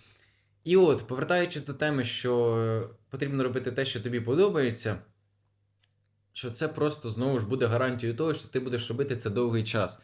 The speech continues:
І от я розумію, що от знімання ось таких відео, як я сиджу зараз, я, в принципі, це можу робити довгий час, адже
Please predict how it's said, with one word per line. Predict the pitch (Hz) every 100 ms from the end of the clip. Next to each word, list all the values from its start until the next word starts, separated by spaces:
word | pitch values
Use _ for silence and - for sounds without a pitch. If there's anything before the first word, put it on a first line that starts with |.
| - -
І | 113
от | 120
я | 202
розумію, | 196 156 180 185
що | - 131
от | 127
знімання | 113 127 151 147 123
ось | 120
таких | 120 131 131
відео, | 180 202 135
як | 113 110
я | 117
сиджу | - 107 104 107
зараз, | 131 180 151 -
я, |
в | 117
принципі, | 151 165 - 98
це | 107
можу | 131 135
робити | 117 127 -
довгий | 104 127 117 113
час, | 139 135 104
адже | 95 110 110